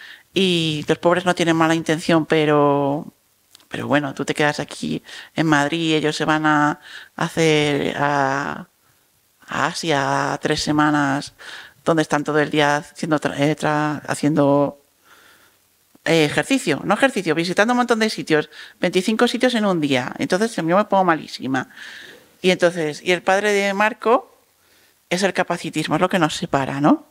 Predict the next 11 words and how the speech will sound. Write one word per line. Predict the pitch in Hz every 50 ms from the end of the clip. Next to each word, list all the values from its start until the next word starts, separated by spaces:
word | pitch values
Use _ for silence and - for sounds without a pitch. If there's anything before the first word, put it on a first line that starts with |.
| _ - - - - - -
A, | - 151 143 127 - 151 147 139 147 151 151
a |
nosotras | 147 139 147 - - 156 - 202 208 202
y |
a | 170 156
los, | 156 139 - -
y | 139
a | 147 151 147
los | 127 131 127 127 123 - -
amiguis. | - - 127 127 123 107 - - - - - _ _ _ _ _ - - - - - - - _ _
Entonces, | - 160 151 - - 165 160 160 165 - 156 131 120 - - - -